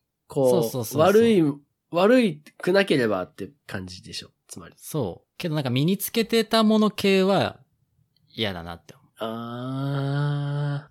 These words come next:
Speaker 1: ー。
Speaker 2: は売る。アクセサリー、靴、服。
Speaker 1: え、売るのもちょっと嫌だな。俺もう捨てるな、多分。
Speaker 2: うんうん。
Speaker 1: 昔さ、
Speaker 2: うん。
Speaker 1: あの、なんか俺が高校の時に付き合ってた
Speaker 2: うん。
Speaker 1: 彼女との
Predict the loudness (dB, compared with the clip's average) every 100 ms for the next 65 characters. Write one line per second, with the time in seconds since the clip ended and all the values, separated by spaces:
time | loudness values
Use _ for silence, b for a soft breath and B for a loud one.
0 | _ -10 -10 -10 -14 -16 _ _ _ _
1 | _ _ -10 -10 -10 -10 -10 -10 -14 -16
2 | -20 _ _ _ -10 -10 -8 -12 -14 -20
3 | _ _ _ -12 -12 -12 -18 -18 _ _
4 | -16 -12 -2 0 2 4 4 4 4 2
5 | -2 _ -4 -2 0 -4 -8 -12 -16 -14
6 | -16 -14 -16 -12 -10 -8 -6 -8 -10 -18
7 | -18 -20 _ _ _ _ _ -12 -10 -10
8 | -12 -16 -18 -10 -2 0 0 -2 -4 2
9 | 2 2 -2 -10 _ _ -8 -6 -6 -6
10 | -10 -12 -14 _ _ _ _ -8 -6 0
11 | 2 4 4 2 0 0 -2 2 2 2
12 | 0 0 0 0 -4 -6 -6 -8 -8 -6
13 | -6 -12 _ _ _ -18 -14 -10 -2 -2
14 | -2 -4 -4 -2 -4 -6 -6 -6 -10